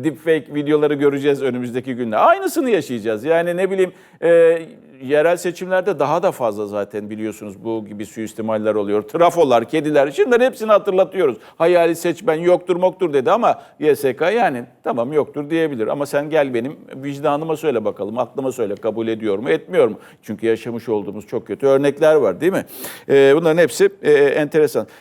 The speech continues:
Geldik, e, Merkez Bankası Başkanı.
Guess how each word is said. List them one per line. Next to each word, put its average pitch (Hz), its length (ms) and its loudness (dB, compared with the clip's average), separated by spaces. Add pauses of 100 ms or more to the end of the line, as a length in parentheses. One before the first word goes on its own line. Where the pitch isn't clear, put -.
(100)
Geldik, 214 420 2
e, 180 640 0
Merkez 160 420 0
Bankası 117 400 -4
Başkanı. 131 440 -4